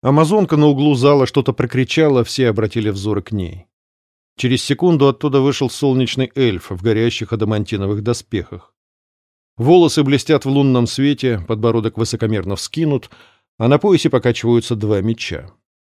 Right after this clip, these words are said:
Вокруг него амазонки что-то говорят и машут руками, но эльф обращает на них внимание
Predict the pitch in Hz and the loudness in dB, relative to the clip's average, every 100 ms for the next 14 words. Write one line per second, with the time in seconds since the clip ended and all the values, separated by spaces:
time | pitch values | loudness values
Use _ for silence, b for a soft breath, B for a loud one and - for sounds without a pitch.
0 | _ _ _ _ _ _ _ _ - 113 | _ _ _ _ _ _ _ _ -2 0
1 | 123 135 120 127 147 151 127 123 139 120 | 0 0 0 2 6 6 4 2 0 0
2 | 117 - 131 120 127 131 147 147 127 127 | -4 -2 -2 0 2 2 2 2 0 0
3 | 123 131 113 139 - 143 101 98 98 95 | 0 -4 -4 -4 -2 -2 -2 -4 -6 -2
4 | 151 151 - 127 - - 143 123 131 131 | -2 0 0 0 -2 0 -2 0 -2 -2
5 | 123 127 143 143 127 120 | -2 -2 0 0 0 -2